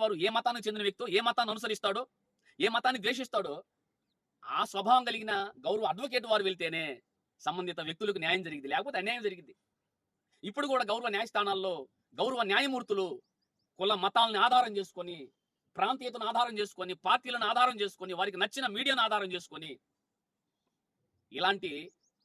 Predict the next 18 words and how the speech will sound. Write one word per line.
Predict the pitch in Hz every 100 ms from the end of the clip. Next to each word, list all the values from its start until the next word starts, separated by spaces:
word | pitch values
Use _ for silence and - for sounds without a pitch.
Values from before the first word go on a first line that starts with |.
| _ _ _ _
మను | 135 180 254
ధర్మ | 233 214 196
శాస్త్రాన్ని | 180 - 160 151 131 117 _ _ _ _ _ _ _ _ _ _ _ _ _ 107
మరలా | 143 165 170
అమలు | 156 175 151
చేస్తున్నారు, | 135 127 113 98 _ _ _ _ _ _ _ -
ప్రజలను | 151 165 151 123 123
నాశనం | 175 190 151
చేస్తున్నారు. | 131 - 110 - - 175
అందరూ | 254 262
కాదు | 233 226
సుమా, | 220 226 - _ _ _ _ _ _ -
కొంతమంది | 214 247 240 233 202 143 _ - 175
న్యాయమూర్తులు | 190 226 208 190 175
మాత్రమే, | 165 156 139 - _ _ _ _ _ _ _ 180
కొంతమంది | 214 220 220 208
న్యాయమూర్తులు | 196 190 180 170 156
మాత్రమే. | 147 120